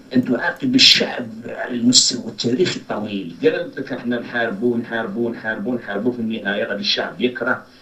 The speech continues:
نهار اللي نقدموا له المصالحة يتلقفها كما تلقف عباس مدني مع الجبهة الإسلامية للإنقاذ.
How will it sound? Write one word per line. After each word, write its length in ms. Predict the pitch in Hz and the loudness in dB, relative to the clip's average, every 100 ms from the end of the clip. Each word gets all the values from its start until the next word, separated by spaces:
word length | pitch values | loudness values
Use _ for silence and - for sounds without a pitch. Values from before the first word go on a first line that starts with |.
| - - | -10 2
نهار 200 | 120 127 | 4 4
اللي 140 | 131 | 2
نقدموا 380 | 147 127 127 131 | -2 2 4 4
له 120 | 127 | 4
المصالحة 680 | 123 127 131 - 135 151 - | 4 4 4 0 -4 -4 2
يتلقفها 560 | 156 - 156 - 175 190 | 2 2 -4 -2 0 0
كما 280 | 185 202 202 | 2 2 2
تلقف 600 | 214 196 196 160 190 - | 0 0 -2 0 -2 -2
عباس 380 | - 139 156 - | -4 0 0 2
مدني 360 | 156 143 151 | 0 2 2
مع 120 | 147 131 | 4 4
الجبهة 460 | 131 117 113 101 | 2 2 0 0
الإسلامية 400 | 95 - 101 90 | -2 -2 -2 -2
للإنقاذ. 340 | 90 - - | -4 -8 -14